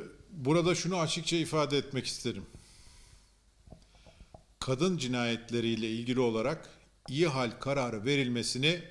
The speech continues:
biz hiçbir şekilde içimize sindiremiyoruz. Son dönemde hızla artan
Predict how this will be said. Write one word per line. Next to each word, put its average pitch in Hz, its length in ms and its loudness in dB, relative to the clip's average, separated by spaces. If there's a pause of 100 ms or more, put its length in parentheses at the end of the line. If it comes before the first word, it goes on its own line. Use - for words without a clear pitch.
(440)
biz 139 280 -2
hiçbir 208 360 0
şekilde 143 460 4
içimize 131 380 0
sindiremiyoruz. 110 760 -2 (2750)
Son 139 260 0
dönemde 147 680 4
hızla 151 520 4
artan 123 540 2